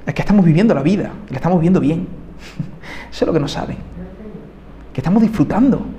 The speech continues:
la vida y al Señor. Eso es lo que no saben. Que podamos ser como,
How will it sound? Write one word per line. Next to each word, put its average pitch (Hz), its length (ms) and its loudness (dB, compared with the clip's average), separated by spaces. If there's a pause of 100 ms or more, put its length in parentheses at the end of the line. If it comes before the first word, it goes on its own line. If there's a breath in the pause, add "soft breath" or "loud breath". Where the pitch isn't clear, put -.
(120)
la 131 80 -2
vida 196 280 6
y 143 80 0
al 127 100 -2
Señor. 123 340 -6 (760)
Eso - 220 -2
es - 20 0
lo 131 80 -2
que 123 80 -2
no 120 80 0
saben. 107 300 -2 (3000 loud breath)
Que - 100 0
podamos 135 360 2
ser 135 180 -2
como, 123 320 2